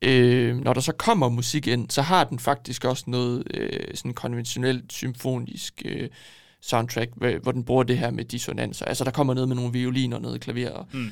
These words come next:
Speaker 1: der er endda også et tidspunkt, hvor man sådan på meget amerikansk vis får at vide, at det her, det er tragisk og trist. Altså,
Speaker 2: Okay.
Speaker 1: der kommer sådan en,
Speaker 2: Sjovt.
Speaker 1: en trist melodi, når det begynder at gå op for hende, at hun er faktisk ikke rigtig slået af med ham her, Adrian, endnu. Han
Speaker 2: Ja.
Speaker 1: er ikke død.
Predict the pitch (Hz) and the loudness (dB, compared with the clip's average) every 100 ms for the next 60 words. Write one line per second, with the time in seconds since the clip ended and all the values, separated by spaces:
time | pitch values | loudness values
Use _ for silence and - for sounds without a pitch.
0 | 117 135 147 135 127 135 131 139 131 127 | -2 2 4 4 2 0 -2 -4 -2 -2
1 | 113 117 117 - 127 117 120 120 117 120 | -2 -4 -6 -8 -6 -6 -6 -4 -2 -2
2 | 117 120 120 139 117 - 131 117 117 - | -4 -6 -4 -4 -4 -8 -8 -8 -10 -16
3 | - 120 120 123 123 120 139 127 127 120 | -6 -4 -2 -2 -4 -2 -2 -2 -4 -6
4 | - 123 117 - - - 123 - - - | -4 -4 -6 -12 -12 -8 -8 -8 -12 0
5 | 240 - 127 135 - 135 123 - 147 160 | 0 2 0 0 -4 -6 -6 -6 -4 -4
6 | - 147 123 156 - 123 123 131 135 120 | -4 -6 0 0 0 -2 -2 0 0 2
7 | 139 147 127 123 127 120 151 113 127 127 | 4 4 4 4 2 0 -4 -2 -2 0
8 | 127 123 127 123 131 123 123 123 123 139 | 0 0 0 -2 -4 -4 0 0 0 -4
9 | 139 131 123 127 - 117 120 127 131 127 | -6 -4 -4 -4 -4 -6 -6 -6 -2 2
10 | 135 131 - | 2 0 -6